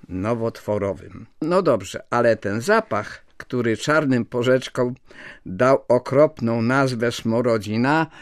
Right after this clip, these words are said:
no to już przeszłość. Teraz mamy nowe odmiany, które już tak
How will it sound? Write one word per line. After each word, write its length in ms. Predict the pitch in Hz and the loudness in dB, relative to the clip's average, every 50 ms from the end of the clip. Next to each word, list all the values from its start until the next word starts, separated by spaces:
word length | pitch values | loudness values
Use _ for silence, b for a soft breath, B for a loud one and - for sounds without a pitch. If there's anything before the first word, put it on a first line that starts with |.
| B B B B B B - | B B B B B B -4
no 280 | 127 143 156 160 - - - _ _ - | -2 0 0 -2 -4 -6 -14 _ _ -4
to 120 | - 127 | -2 -2
już 140 | 127 120 - | -2 -2 -4
przeszłość. 800 | - - - 110 104 - - - - - - - - - - - B B B B B B B B B B B B - | -6 -4 -4 -2 -2 -4 -6 -8 -12 -14 -14 -14 -14 -16 -18 -20 B B B B B B B B B B B B -2
Teraz 340 | - 170 196 202 190 175 151 | 0 2 2 4 2 2 2
mamy 300 | 165 165 160 143 127 117 | 2 2 2 2 2 2
nowe 380 | 123 165 190 185 151 139 123 | 2 2 2 2 2 2 2
odmiany, 720 | 120 110 110 110 113 117 113 107 104 104 107 117 139 170 202 - - - B B B B B B B B B B - | 0 -2 -2 -4 -2 -2 -2 -2 -2 -4 -4 -4 -4 -4 -6 -8 -14 -20 B B B B B B B B B B -20
które 500 | - - - 156 151 139 135 127 120 110 - - | -8 -4 0 0 2 2 2 2 0 -2 -4 -6
już 340 | 113 113 117 117 107 - - | -6 -4 -4 -4 -6 -8 -6
tak 400 | - - 127 113 104 - - | -2 0 0 0 -2 -4 -10